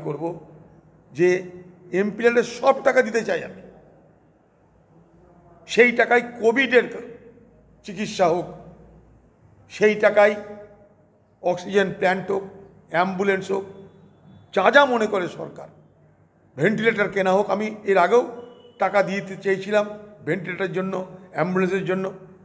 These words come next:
আমি সব টাকা দিতে চাই কোভিড মোকাবেলায় মানুষকে সহযোগিতা করার জন্য।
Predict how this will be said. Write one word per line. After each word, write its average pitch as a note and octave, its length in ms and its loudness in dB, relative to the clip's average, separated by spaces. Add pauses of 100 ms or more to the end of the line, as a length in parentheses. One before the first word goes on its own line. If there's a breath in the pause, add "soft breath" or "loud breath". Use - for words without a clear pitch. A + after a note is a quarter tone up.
(140)
আমি F#3+ 180 -2
সব A#3 400 2
টাকা A#3+ 180 4
দিতে G#3+ 200 -2
চাই G#3 260 4 (1080)
কোভিড A3 340 2
মোকাবেলায় G3 580 2 (340)
মানুষকে F3 400 -6
সহযোগিতা D3+ 560 -8
করার - 300 -8
জন্য। - 260 -20